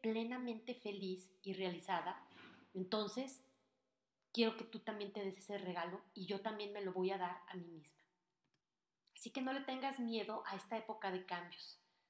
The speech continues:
Deja que esta sacudida cósmica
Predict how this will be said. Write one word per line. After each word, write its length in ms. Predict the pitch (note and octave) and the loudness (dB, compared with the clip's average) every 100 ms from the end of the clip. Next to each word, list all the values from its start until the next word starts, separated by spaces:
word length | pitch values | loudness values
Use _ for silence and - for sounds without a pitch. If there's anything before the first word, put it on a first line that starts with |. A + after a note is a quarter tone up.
| _ F#3+ | _ -2
Deja 420 | G3 A#3 C4+ C4 | 4 4 2 -2
que 60 | |
esta 260 | B3 - B3 | -2 0 0
sacudida 640 | - G#3+ - G#3 A3+ A3+ | 0 -2 -2 0 2 0
cósmica 720 | - G3+ G3+ G3+ G3+ G#3 A3+ | 0 0 0 -6 -4 -4 -4